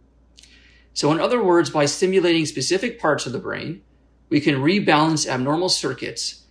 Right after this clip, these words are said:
that can be found in mental illness. R T M S, or repetitive transcranial magnetic stimulation,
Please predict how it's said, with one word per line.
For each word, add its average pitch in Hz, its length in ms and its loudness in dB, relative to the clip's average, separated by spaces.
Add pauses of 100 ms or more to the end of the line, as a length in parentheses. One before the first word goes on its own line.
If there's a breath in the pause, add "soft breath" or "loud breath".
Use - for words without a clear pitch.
(140)
that 131 140 -4
can 139 100 -2
be 127 80 -4
found 127 300 -2
in 120 80 -2
mental 113 320 -8
illness. - 500 -8 (1600 soft breath)
R 190 140 6
T 190 220 4
M 151 100 6
S, 156 540 2
or 135 160 0
repetitive 165 500 -2
transcranial 151 720 -2
magnetic 127 420 -2
stimulation, 127 760 -6